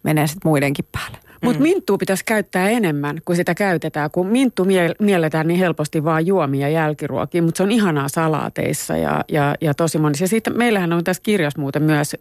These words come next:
Speaker 2: ruokaohjeita.
Speaker 3: Mm.
Speaker 2: Niin tota, minttu on kyllä tosi kiva, mut sehän on ihanaa, että joku menestyy. <laughs>
Speaker 3: No,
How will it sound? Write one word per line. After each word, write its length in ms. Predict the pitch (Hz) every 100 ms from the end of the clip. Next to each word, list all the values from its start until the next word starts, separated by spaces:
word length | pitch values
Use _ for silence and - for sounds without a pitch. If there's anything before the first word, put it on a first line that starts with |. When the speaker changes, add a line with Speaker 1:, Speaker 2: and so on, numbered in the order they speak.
| _
Speaker 2:
ruokaohjeita. 680 | 208 165 - - 151 180 202
Speaker 3:
Mm. 200 | 185 160 - - - - - - -
Speaker 2:
Niin 160 | 185 160
tota, 400 | 160 170 165 - - - - -
minttu 280 | 226 226 165
on 80 | 156
kyllä 120 | 165
tosi 200 | 180 175
kiva, 200 | 165 160
mut 180 | 151 156 - _ -
sehän 200 | 302 311
on 80 | 294
ihanaa, 460 | 320 311 240 226 202
että 120 | 302
joku 240 | 349 214
menestyy. 840 | 196 226 214 180 170 - 175 147 165
<laughs> 40 | - 160
Speaker 3:
No, 580 | 175 214 - - -